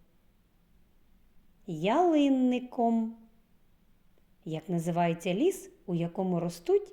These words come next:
лише берези? Березняком. Який ліс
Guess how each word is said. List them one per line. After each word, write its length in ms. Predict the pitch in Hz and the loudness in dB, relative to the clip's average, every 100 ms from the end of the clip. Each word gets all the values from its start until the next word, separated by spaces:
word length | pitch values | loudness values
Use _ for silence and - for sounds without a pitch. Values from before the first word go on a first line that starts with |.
| - | -8
лише 520 | 185 175 - - 359 - - - _ - | -4 -2 -4 -2 -2 -2 -14 -20 _ -12
берези? 1000 | 220 320 381 311 240 190 165 151 160 151 - - - - - - - - _ _ _ _ _ _ _ _ _ - _ _ | 0 4 4 2 2 0 -2 -4 -10 -14 -20 -20 -20 -20 -20 -20 -20 -20 _ _ _ _ _ _ _ _ _ -20 _ _
Березняком. 1700 | 170 160 233 370 294 277 269 240 240 240 - - 180 180 180 175 170 - _ _ _ _ _ _ _ _ _ _ _ _ _ _ | -8 -2 0 2 2 2 2 0 0 -2 -8 -4 -2 0 0 0 -4 -10 _ _ _ _ _ _ _ _ _ _ _ _ _ _
Який 500 | 170 165 175 196 170 | -8 -4 -4 -4 -2
ліс 420 | 175 349 403 - | 0 0 0 -6